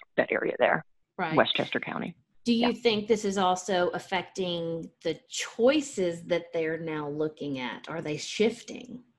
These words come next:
Speaker 1: Absolutely. Absolutely. You know, because of what, um, the virus has done, you know, to many families' financial situations, um,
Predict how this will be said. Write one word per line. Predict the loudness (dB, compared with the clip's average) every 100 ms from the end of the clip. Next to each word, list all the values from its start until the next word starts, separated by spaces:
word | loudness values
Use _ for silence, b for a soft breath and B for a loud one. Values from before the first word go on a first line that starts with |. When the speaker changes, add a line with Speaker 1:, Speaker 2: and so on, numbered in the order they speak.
| _ _ _ _ _ _ -20 _ -20 B B B B -18 -20 _ 8
Speaker 1:
Absolutely. | 8 8 2 6 8 6 4 0 4 8
Absolutely. | 8 8 4 4 4 0 -2 2
You | 4
know, | 4
because | 2 6 6 6
of | 2 2
what, | 2 4 4 2 -2
um, | 0 0 -6 -10 _ -4
the | 6
virus | 8 10 6 2
has | -2 4
done, | 8 8 6 2
you | 0
know, | 0 -2 -2
to | -2 -2 -8 -2
many | 2 4 4
families' | 2 2 2 2
financial | 4 6 6 4 -4
situations, | -4 2 2 2 0 -2 -2 -4 2
um, | 4 4 2